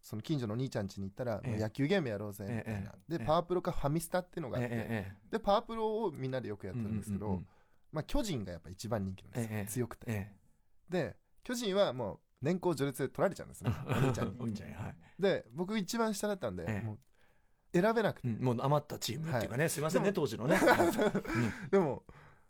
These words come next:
Speaker 1: 知らなかったんで、プロ野球界を。
Speaker 2: ええ、ええ、ええ。
Speaker 1: で、選んだのが、あの、日本ハムファイターズ。
Speaker 2: うん、うん。
Speaker 1: で、当時、あの、東京が、
Speaker 2: はい。はい。はい、そうです、そうです。はい。
Speaker 1: あの、
Speaker 2: この後楽園がホームでしたからね。
Speaker 1: あ、そうです、そうです。
Speaker 2: はい。うん。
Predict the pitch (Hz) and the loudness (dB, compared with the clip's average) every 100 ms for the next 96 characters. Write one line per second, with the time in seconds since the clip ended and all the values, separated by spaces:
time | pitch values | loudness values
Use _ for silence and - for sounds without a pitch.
0 | _ - - 233 294 320 254 110 104 143 | _ -10 -2 4 4 4 0 -2 -2 4
1 | 160 160 151 123 117 101 110 - 113 107 | 4 4 2 2 4 2 0 -2 -4 -4
2 | 127 110 - - _ _ 220 190 - _ | -4 -6 -6 -20 _ _ 2 2 0 _
3 | _ _ - 233 233 156 139 113 107 92 | _ _ 2 4 4 4 4 4 2 -2
4 | 135 - 240 262 254 240 247 190 - 92 | -4 0 4 6 4 4 2 2 -2 -2
5 | 85 - 143 117 117 95 80 156 101 80 | -10 -2 0 2 2 2 2 0 0 -4
6 | 78 160 202 160 151 139 131 143 101 135 | -4 -2 2 2 2 2 4 2 2 0
7 | 110 - 135 113 131 98 113 95 - 101 | 0 0 0 2 -2 -2 -4 -6 -8 -8
8 | 92 - - - - 107 95 147 139 127 | -8 -10 -20 -20 -8 -6 -2 2 2 4
9 | 170 165 147 98 110 101 98 - 135 196 | 4 4 0 -2 -4 -4 0 2 2 2
10 | 185 131 120 98 - - 104 92 | 2 4 0 0 -8 -4 -4 -6